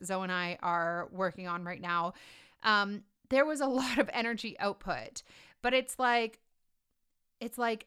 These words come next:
putting that energy or investing that energy into it from a space of just devotion to my business and to getting my work out to those that need it, and not trying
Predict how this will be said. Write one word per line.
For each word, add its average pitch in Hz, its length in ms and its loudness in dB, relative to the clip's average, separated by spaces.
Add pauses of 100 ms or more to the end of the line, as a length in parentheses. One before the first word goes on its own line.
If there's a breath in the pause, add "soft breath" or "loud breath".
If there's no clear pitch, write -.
(100)
putting 359 340 -2
that 311 260 0
energy 214 840 -4
or 196 160 2
investing 226 420 0
that 247 180 0
energy 196 440 -4
into 185 320 -6
it 170 260 -2 (480 soft breath)
from 208 220 -4
a 196 60 -4
space 196 360 -4
of 185 80 -6
just - 200 -12
devotion 180 520 -4
to 202 80 -10
my 190 140 -4
business 180 420 -8
and 160 180 -10
to 160 240 -12
getting 180 200 -4
my 190 120 -4
work 170 260 -8
out 165 220 -6
to 165 280 -10
those 180 260 -6
that - 160 -10
need 147 200 -12
it, 214 260 -8 (640 loud breath)
and 240 220 -2
not 254 320 2 (120)
trying 208 1040 -2